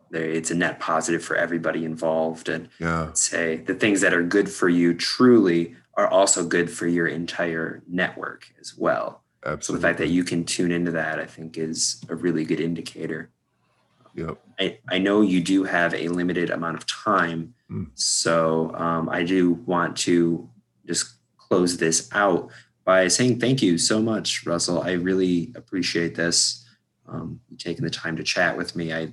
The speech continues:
Speaker 1: I love talking with other body workers, especially folks who have been in it a little bit longer than me, 'cause, you know, sometimes when you're in your practice, it can be a little isolating. It's like, "Am I
Speaker 2: Absolutely.
Speaker 1: interpreting this right?" Or,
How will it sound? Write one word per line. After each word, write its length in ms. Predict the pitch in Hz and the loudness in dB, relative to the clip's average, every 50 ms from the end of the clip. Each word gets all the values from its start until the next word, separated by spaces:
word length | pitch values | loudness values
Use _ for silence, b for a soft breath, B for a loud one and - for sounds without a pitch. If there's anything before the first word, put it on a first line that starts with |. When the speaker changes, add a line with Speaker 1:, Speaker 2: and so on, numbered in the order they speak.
| - - | -8 -6
Speaker 1:
I 40 | 85 | -4
love 300 | 82 85 87 87 85 80 | -2 0 0 -2 -2 -2
talking 300 | - 92 87 - - 85 | -2 -2 -2 -2 -4 -8
with 100 | 80 85 | -10 -8
other 160 | 82 82 80 | -8 -10 -8
body 300 | - 82 85 85 90 87 | -8 -8 -6 -6 -4 -2
workers, 680 | 90 92 92 92 - 98 101 101 101 - - - B B B B B B - | -2 -2 -2 -2 0 0 0 0 0 -2 -4 -4 B B B B B B -4
especially 400 | - - 87 82 - - 87 82 | -2 0 0 0 0 0 -2 -2
folks 680 | - - 87 85 85 82 - - - - - - - - | -2 -2 0 0 0 0 2 2 2 2 2 0 -4 -2
who 180 | 92 87 85 | 0 2 2
have 200 | 85 92 85 80 | 2 0 -2 -2
been 160 | 82 82 85 | -2 -2 -2
in 120 | 82 82 85 | -2 -2 -2
it 180 | 85 85 - - - | -2 -4 -6 -8 -8
a 60 | 92 | -6
little 160 | 92 90 87 | -4 -4 -2
bit 140 | 85 92 - | -2 -4 -4
longer 300 | - 87 85 85 85 87 | -4 -4 -4 -4 -4 -6
than 200 | 85 87 85 85 | -6 -4 -4 -4
me, 220 | 85 82 82 82 82 | -4 -4 -6 -8 -10
'cause, 360 | - 80 80 - - - B B B B B B B | -8 -4 0 0 0 -2 B B B B B B B
you 60 | _ - | _ -8
know, 60 | 82 | -4
sometimes 380 | - - 87 85 87 82 82 87 | -4 -2 -2 -2 -4 -4 -4 -2
when 100 | 87 82 | -2 -2
you're 100 | 82 85 | 0 0
in 80 | 85 85 | 0 -2
your 80 | 82 82 | -2 -4
practice, 680 | - - 95 87 87 - - 85 85 85 - - - | 0 0 2 2 2 0 0 0 0 2 2 2 2
it 320 | - 82 80 80 80 - - | 0 0 -2 -2 -2 -2 -4
can 100 | - 90 | -2 0
be 120 | 85 85 | 2 2
a 80 | 80 82 | 2 0
little 200 | 87 82 82 - | -2 -2 -4 -2
isolating. 680 | - 87 85 - - 85 80 - - - - - - - _ _ | -2 -2 -2 -2 -2 -2 -4 -6 -8 -12 -14 -16 -18 -20 _ _
It's 80 | _ - | _ -20
like, 200 | - - - - _ _ _ _ _ _ _ _ _ _ _ _ _ _ _ - | -20 -20 -20 -20 _ _ _ _ _ _ _ _ _ _ _ _ _ _ _ -2
"Am 120 | - 80 82 | 0 0 2
I 20 | 80 | 0
Speaker 2:
Absolutely. 460 | 71 - - 80 80 - - 73 80 | -2 -4 -4 -2 -2 -2 -2 -2 -6
Speaker 1:
interpreting 800 | 80 - - - 135 139 139 139 131 131 131 135 135 131 135 | -6 -4 0 2 2 4 4 4 4 6 6 6 6 6 4
this 220 | 135 131 127 - - | 4 4 2 4 4
right?" 420 | 131 127 127 123 123 123 123 120 120 | 6 6 6 6 6 4 2 2 0
Or, 480 | - 90 90 85 82 82 82 80 b | 0 0 0 2 0 0 -2 -4 b